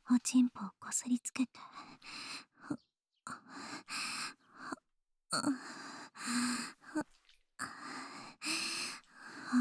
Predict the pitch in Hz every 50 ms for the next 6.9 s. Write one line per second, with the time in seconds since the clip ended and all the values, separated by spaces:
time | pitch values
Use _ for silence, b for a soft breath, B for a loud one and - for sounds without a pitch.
0 | 240 233 240 240 240 240 - - 240 226 202 190 190 185 196 214 214 - - -
1 | B B B B B B B B B B B B B B _ _ - - 262 262
2 | 254 - 220 - - - - - - 254 247 - - - - 262 - - 262 269
3 | 269 - 277 262 240 - - - B B B B B B B B B B B B
4 | B B B B B B B B B B - - - - 285 - - - - _
5 | - - 247 277 254 247 240 240 - _ - - - - - - 226 220 214 -
6 | 226 220 - _ - - - 220 - - - 233 226 - - - -